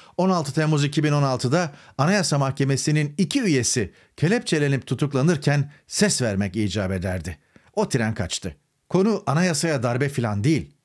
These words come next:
Devlet içinde büyük bir kavga ve çatışma var. Şu güne kadar masa altından birbirlerini tekmeleyen taraflar şimdi artık açıktan silahlarını ateşlemeye başladı. Kelimeleri böyle seçmemin nedeni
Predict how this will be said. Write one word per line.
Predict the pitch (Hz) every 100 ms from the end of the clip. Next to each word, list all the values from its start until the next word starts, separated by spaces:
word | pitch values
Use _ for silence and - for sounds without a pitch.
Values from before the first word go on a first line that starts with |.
| _
Devlet | 127 135 202 156
içinde | - 139 139 117
büyük | 196 -
bir | 156 139
kavga | - 127 143 226
ve | 202 143
çatışma | 127 127 113 - 120
var. | 80 76 - _ _
Şu | - 233
güne | 190 185 165
kadar | 151 165 147
masa | 120 135 220
altından | 170 143 143 139 151 139 117
birbirlerini | 131 131 139 147 185
tekmeleyen | 160 147 139 143 165 151
taraflar | 131 110 131 185 156 - _ - -
şimdi | - 156 147
artık | 139 156 143
açıktan | 202 - 143 175 175 160 -
silahlarını | - 131 117 113 113 110
ateşlemeye | 92 95 - 98 95 85
başladı. | 90 - 90 90 _ _ _ -
Kelimeleri | 175 220 233 220 202 113
böyle | 147 226 214
seçmemin | - 147 151 147 151 113
nedeni | 110 123 160 202